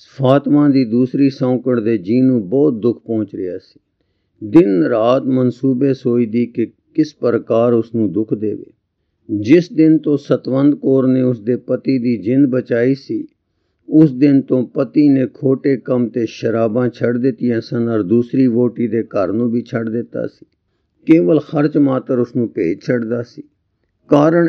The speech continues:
ਇਹ ਸੀ ਕਿ ਉਸ ਨੂੰ ਸਮਝ ਪੈ ਗਈ ਸੀ ਕਿ ਇਹ ਵਹੁਟੀ ਹੀ ਮੇਰੀ ਤਬਾਹੀ ਦਾ ਕਾਰਨ ਹੋਈ ਹੈ,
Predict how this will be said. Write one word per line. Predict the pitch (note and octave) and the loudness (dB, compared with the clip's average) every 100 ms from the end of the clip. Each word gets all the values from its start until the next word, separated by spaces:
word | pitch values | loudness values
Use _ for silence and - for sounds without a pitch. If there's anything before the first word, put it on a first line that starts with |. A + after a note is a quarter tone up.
| - | 0
ਇਹ | D#3 F#3 | 0 0
ਸੀ | E3+ E3+ | 2 2
ਕਿ | D3+ D3 | 2 2
ਉਸ | D3 C#3+ D3+ | 2 2 0
ਨੂੰ | C#3+ | 0
ਸਮਝ | - C3+ D3 B2 | 0 2 2 0
ਪੈ | - C3 C#3 | -2 0 0
ਗਈ | D3+ D3 | 0 0
ਸੀ | - B2+ | 0 -4
ਕਿ | A#2+ C3 B2+ D3 | -2 -6 -6 0
ਇਹ | D3+ D#3+ | 2 4
ਵਹੁਟੀ | C#3 C3 A2+ C3+ | 4 2 0 -2
ਹੀ | A2+ A#2+ | 0 0
ਮੇਰੀ | A2+ A2 A2+ | 0 0 -2
ਤਬਾਹੀ | A2 A#2 G#2 A2 A#2 | -2 -4 -2 -2 -2
ਦਾ | A#2+ A2+ | -2 -4
ਕਾਰਨ | - A2 A#2+ C3 | -2 -2 0 -2
ਹੋਈ | A#2+ A2 | -2 -4
ਹੈ, | - | -8